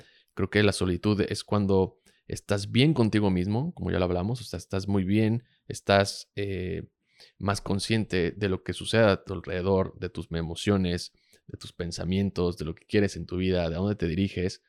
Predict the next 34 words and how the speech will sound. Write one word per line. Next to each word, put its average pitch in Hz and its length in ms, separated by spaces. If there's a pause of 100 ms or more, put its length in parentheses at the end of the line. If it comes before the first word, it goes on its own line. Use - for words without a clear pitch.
(520)
de - 120
hacer 110 260
el 127 120
bien. 95 480 (420)
Y 98 140
bueno, 98 280
como 90 280
que 92 240
la 82 100
soledad 87 520
de 85 120
esta 95 220
que 90 80
hablamos 90 340
al 90 100
principio, 92 380
pues - 140
tenía 92 200
que 90 120
ver 90 100
más 87 200
con 85 140
estas 87 320 (120)
carencias 90 720
o 87 260 (340)
cosas 147 220
ya 127 140
como 120 200
de 95 100
salud 110 260
mental 101 600 (420)
que 92 320
sí - 200
nes-, 104 240